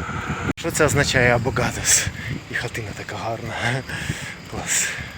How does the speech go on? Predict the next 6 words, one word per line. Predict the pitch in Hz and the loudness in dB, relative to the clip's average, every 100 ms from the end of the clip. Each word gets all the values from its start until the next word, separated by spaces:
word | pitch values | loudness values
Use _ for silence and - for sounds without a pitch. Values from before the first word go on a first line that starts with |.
| - - - - - - - - - - - - - - - - | -10 -10 -10 -12 -12 -12 -10 -8 -6 -6 -6 -6 -6 -6 -6 -6
От, | 113 - - - | -6 -8 -8 0
і | 110 | 0
в | 110 | 0
басейні | 104 120 113 107 - | -8 -6 -6 -8 -10
купається. | - 101 95 - - - - - - - - - - - - - - - - - - - - | -10 -8 -8 -8 -10 -10 -12 -14 -14 -14 -14 -14 -14 -16 -14 -10 -10 -10 -14 -10 -10 -10 -14
Клас. | 110 - - | -12 -6 -6